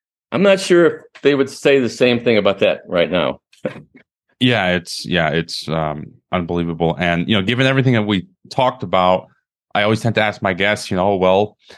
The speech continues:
Speaker 2: solutions, what do we do?" I guess what you're doing, raising hell about the nuclear issue as well as the E M P. Uh, you know, a-, a-, any further thoughts on what do we do about all of this?
Speaker 1: Well, there needs to be a lot of pressure to keep the United States,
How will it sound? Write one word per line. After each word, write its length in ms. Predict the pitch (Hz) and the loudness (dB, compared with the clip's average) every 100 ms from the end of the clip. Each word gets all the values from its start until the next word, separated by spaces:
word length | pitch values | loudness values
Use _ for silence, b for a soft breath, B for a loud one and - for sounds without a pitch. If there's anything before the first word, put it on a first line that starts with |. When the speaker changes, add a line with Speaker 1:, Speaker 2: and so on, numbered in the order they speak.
| b - | b -6
Speaker 2:
solutions, 580 | - 131 170 170 151 | 0 4 4 2 0
what 120 | 131 139 | 2 2
do 80 | |
we 100 | 139 | 2
do?" 480 | 135 127 143 143 131 | 0 0 2 2 2
I 140 | 107 107 | 2 2
guess 240 | 120 - | -2 -2
what 100 | 113 | -2
you're 100 | 120 | 0
doing, 320 | 113 123 120 | 2 2 4
raising 300 | 110 117 117 | 2 2 0
hell 400 | 113 113 117 113 | -2 0 0 0
about 300 | 104 101 95 | 2 2 2
the 80 | 95 | -2
nuclear 460 | 98 - 101 98 92 | -4 -6 -2 -2 -2
issue 400 | - 104 - 104 | -2 -4 -2 -4
as 100 | 92 | 0
well 160 | 95 | 0
as 80 | 95 | 0
the 180 | 90 101 | -2 -4
E 60 | 98 | -6
M 100 | 90 | -4
P. 400 | 104 98 95 B B 95 | 0 0 0 B B -4
Uh, 40 | |
you 80 | 98 | 0
know, 80 | 107 | 0
a-, 20 | |
a-, 260 | 131 120 117 | 0 0 0
any 200 | 127 123 | 0 0
further 280 | 131 110 | 0 0
thoughts 400 | 98 104 107 107 | 0 2 2 0
on 280 | 87 80 76 _ _ _ | -4 -4 -6 _ _ _
what 160 | 92 95 | -14 -8
do 60 | |
we 80 | 92 | -8
do 100 | 90 | -6
about 240 | 78 76 | -6 -4
all 160 | 78 80 | -6 -8
of 80 | 78 | -12
this? 220 | 80 - _ _ _ _ _ _ _ _ _ | -16 -20 _ _ _ _ _ _ _ _ _
Speaker 1:
Well, 400 | 139 160 147 123 - | 2 4 4 -2 0
there 160 | 143 | 2
needs 240 | 147 160 147 | 4 2 0
to 80 | 131 | 2
be 120 | 139 | 4
a 60 | |
lot 200 | 131 127 | 6 4
of 100 | 117 | 2
pressure 380 | - 123 113 113 | 2 2 2 -2
to 100 | 95 | -4
keep 240 | 92 117 98 | -2 -4 0
the 80 | |
United 340 | 101 101 98 92 | 2 4 4 2
States, 560 | - 95 92 - - | 0 0 -2 -12 -20